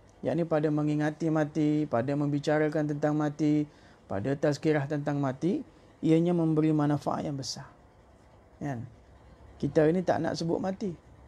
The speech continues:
Tak nak tazkirah pada mati. Ha, takut. Takut apa tak tahu. Takut sebut mati ni, tak, mungkin kita dengan tak ingat mati ni jauh daripada mati kot. Kan? Sedangkan,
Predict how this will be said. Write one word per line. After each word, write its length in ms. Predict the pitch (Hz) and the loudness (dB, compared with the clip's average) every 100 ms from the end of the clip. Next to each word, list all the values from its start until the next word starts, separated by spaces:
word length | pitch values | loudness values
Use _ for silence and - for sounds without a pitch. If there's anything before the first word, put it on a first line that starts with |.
| - - | -20 -14
Tak 120 | - - | -8 -6
nak 160 | - | -6
tazkirah 400 | - 151 175 170 | -4 -4 0 0
pada 240 | 160 165 170 | 0 0 0
mati. 320 | 202 208 165 147 - - - - - - | -2 -2 -6 -8 -18 -20 -20 -20 -20 -10
Ha, 160 | - 135 | -6 -4
takut. 400 | 131 123 - - - - - - - - - - - - - - - | -4 -2 -2 -2 -6 -20 -20 -20 -20 -20 -20 -20 -20 -20 -20 -20 -10
Takut 300 | 147 - 151 | -6 -2 -2
apa 140 | 165 165 | 0 -2
tak 40 | - | -2
tahu. 160 | 214 208 - - - - - - | -4 -6 -14 -20 -20 -20 -16 -6
Takut 260 | 147 - - | -4 -2 -4
sebut 240 | 170 160 | -2 -2
mati 240 | 165 156 170 | -2 -2 -4
ni, 160 | 208 - | -4 -4
tak, 160 | 165 - - - - - - - - | -6 -8 -20 -20 -20 -20 -18 -18 -6
mungkin 400 | 156 147 185 156 | -4 -2 0 0
kita 160 | 151 156 | 0 0
dengan 240 | 151 143 | 2 0
tak 160 | 143 160 | 0 -2
ingat 160 | 156 | -2
mati 240 | 156 143 156 | -2 -2 -2
ni 160 | 185 | 0
jauh 160 | 165 156 | 4 6
daripada 320 | 143 143 139 | 4 0 -4
mati 240 | 131 143 156 | -6 -6 -4
kot. 160 | 190 - - - - - - - | -4 -8 -20 -20 -20 -20 -20 -16
Kan? 240 | 127 135 113 - - - - - - - - - - | -8 -6 -6 -14 -20 -20 -20 -20 -20 -20 -20 -20 -18
Sedangkan, 640 | - - 147 143 170 180 | -8 0 0 4 4 4